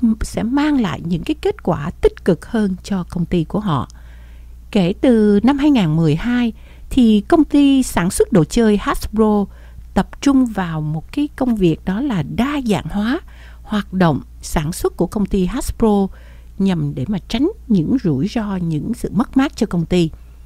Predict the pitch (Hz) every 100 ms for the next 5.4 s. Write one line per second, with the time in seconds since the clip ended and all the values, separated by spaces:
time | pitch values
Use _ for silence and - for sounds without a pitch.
0 | - - - 190 185 143 165 175 175 175
1 | 165 160 170 165 170 160 143 - 233 233
2 | - 127 147 - 214 165 - 254 - 254
3 | 226 - 180 139 135 - - - - 247
4 | - - 247 202 165 127 - - 165 -
5 | - 185 196